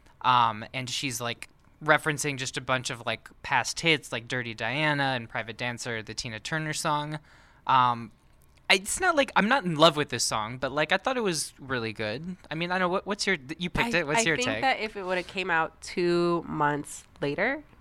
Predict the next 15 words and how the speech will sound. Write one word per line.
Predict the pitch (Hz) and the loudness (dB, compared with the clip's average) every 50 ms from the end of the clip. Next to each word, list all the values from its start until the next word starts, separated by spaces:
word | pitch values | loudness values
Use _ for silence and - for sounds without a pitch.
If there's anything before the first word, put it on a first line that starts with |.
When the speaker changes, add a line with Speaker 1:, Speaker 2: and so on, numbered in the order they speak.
| - - - - | -20 -20 -14 -8
Speaker 2:
like, | - - 156 156 151 | -2 0 0 0 0
Speaker 1:
Mm-hmm. | - 160 | 0 0
Speaker 2:
when | 165 165 | 2 2
it | 156 151 | 4 2
was, | 151 156 151 | 2 0 -2
like, | 151 143 | 0 2
a | 147 151 | 4 4
little | 156 151 151 | 6 6 4
bit | 147 151 143 | 2 0 0
more | 147 147 143 | 0 0 2
nicer | 151 170 185 185 - - 180 175 175 175 170 | 2 2 0 0 0 2 4 4 6 6 4
in | 160 156 143 | 4 2 -2
spring | - - - - 214 214 208 202 202 196 196 190 185 180 | -6 -10 -4 0 2 4 6 8 8 8 6 6 4 2
and, | 165 160 | 0 0
like, | 151 147 147 139 - - | 0 0 -2 -2 -6 -12